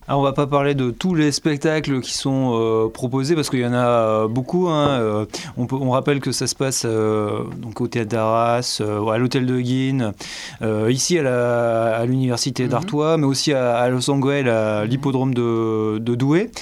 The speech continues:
Speaker 2: Ouais.
Speaker 1: Euh, quel, euh, de, de quel spectacle tu as envie de
Speaker 2: Mhm.
Speaker 1: nous, euh, parler ?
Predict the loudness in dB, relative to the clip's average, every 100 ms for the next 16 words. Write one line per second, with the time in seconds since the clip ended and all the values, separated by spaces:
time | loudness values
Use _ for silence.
0 | -10 -4 -2 -2 -4 -8 -8 -6 -2 0
1 | 2 2 2 2 2 2 0 0 0 0
2 | 0 0 0 0 0 0 0 0 0 0
3 | 0 2 2 2 2 2 2 2 2 2
4 | 0 0 0 -2 0 0 0 -4